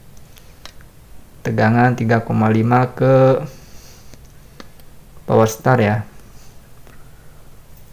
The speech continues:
Maka dia akan bekerja atau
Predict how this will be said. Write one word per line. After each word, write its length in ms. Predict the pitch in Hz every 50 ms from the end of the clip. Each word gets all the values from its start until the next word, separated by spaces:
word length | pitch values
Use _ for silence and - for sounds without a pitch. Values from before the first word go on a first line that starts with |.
| - -
Maka 480 | 214 165 - - 113 117 117 117 120 113
dia 260 | 113 107 110 110 110
akan 540 | - - 110 113 113 110 113 113 110 110 110
bekerja 800 | - - 113 107 104 101 110 110 113 117 117 120 - - - - - - - - - - - - - - - - - - -
atau 540 | 202 190 - - - 143 143 135 131 131